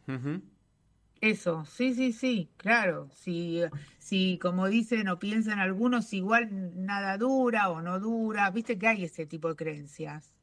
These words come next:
Speaker 1: Sí, sí, ¿para
Speaker 2: Sí.
Speaker 1: qué voy a comprometerme con algo si después? Sí, claro.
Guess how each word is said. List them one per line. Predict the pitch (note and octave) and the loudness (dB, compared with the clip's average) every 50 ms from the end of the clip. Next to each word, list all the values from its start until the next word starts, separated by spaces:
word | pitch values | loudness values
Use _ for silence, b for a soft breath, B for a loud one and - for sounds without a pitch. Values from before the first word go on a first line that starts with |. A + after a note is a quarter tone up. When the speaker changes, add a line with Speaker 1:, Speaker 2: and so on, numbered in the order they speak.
| _ _ _ _ _ _ _ _ | _ _ _ _ _ _ _ _
Speaker 1:
Sí, | - - B2+ A2+ G2+ F2+ - - | -6 0 0 0 0 0 -6 -10
sí, | - - A#2+ G2 | -6 -6 -4 0
¿para | - G#2+ A2 A2+ | 2 4 4 4
Speaker 2:
Sí. | |
Speaker 1:
qué | C#3 C#3 C#3 | 4 4 4
voy | C#3 C#3 C#3 C#3 C#3 | 6 6 4 4 6
a | C3+ B2+ B2 | 4 4 4
comprometerme | - A2 A2 G#2 A#2 A#2 A2+ A2+ A2+ - C3 B2+ C3 B2+ B2 B2 A#2+ A2 | 2 -4 -2 0 0 2 2 2 0 2 4 4 4 4 2 0 -2 -2
con | - A2 G#2+ A2+ | 0 -2 0 2
algo | A#2+ A#2+ A#2+ A#2+ A#2 A#2 A#2 A2+ G#2 | 2 2 2 2 2 2 0 0 0
si | - - - G#2+ A2 | -4 -6 -6 -4 -4
después? | G#2 G2 F2+ G2+ G#2+ G#2+ G#2+ G#2+ G2+ G2+ - - | -4 -4 -6 -2 -2 0 0 0 -2 -6 -12 -18
Sí, | - - - E3+ C#3+ C#3+ - | -18 -12 -10 -10 -12 -12 -14
claro. | - C3+ B2 G#2 F2+ - | -12 -12 -10 -10 -12 -14